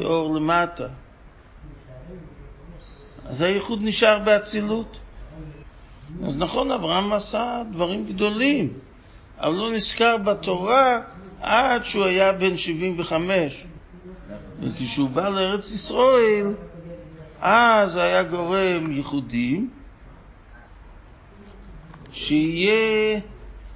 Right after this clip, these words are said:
יותר מהצמצום של סדר השתלשלות,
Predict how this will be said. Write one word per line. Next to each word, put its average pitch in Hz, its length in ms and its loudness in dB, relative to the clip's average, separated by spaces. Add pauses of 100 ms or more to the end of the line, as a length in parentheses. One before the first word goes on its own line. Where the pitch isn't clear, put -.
(880)
יותר 226 420 4
מהצמצום 220 1200 0 (420)
של 202 200 -2
סדר 202 440 0
השתלשלות, 208 1000 0